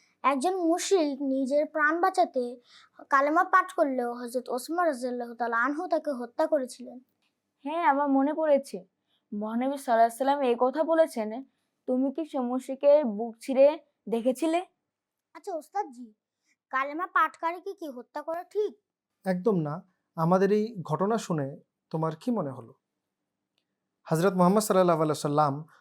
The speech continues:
Speaker 3: যখন জানতে পারলেন যে মিরদাস নামে একজন মুশরিককে, একজন কাফেরকে মুহাম্মদ সাল্লাল্লাহু আলাইহি ওয়াসাল্লামের সাহাবী হত্যা করেছে,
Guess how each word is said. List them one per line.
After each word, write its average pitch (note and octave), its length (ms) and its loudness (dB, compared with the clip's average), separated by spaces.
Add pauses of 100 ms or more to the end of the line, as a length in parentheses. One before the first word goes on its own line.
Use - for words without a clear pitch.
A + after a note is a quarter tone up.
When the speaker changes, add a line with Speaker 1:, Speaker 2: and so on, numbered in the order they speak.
(160)
Speaker 3:
যখন E3 300 0
জানতে D#3+ 320 2
পারলেন D#3 440 0
যে F3+ 160 -2
মিরদাস F3 640 0
নামে A3 260 4
একজন G3+ 500 0 (760)
মুশরিককে, F3 880 0 (180)
একজন F3 420 0
কাফেরকে G3+ 960 2 (100)
মুহাম্মদ F3 260 0
সাল্লাল্লাহু F3+ 360 4
আলাইহি D#3 160 2
ওয়াসাল্লামের C#3+ 420 -4
সাহাবী C#3+ 560 -2
হত্যা D#3+ 220 -6
করেছে, C3+ 400 -10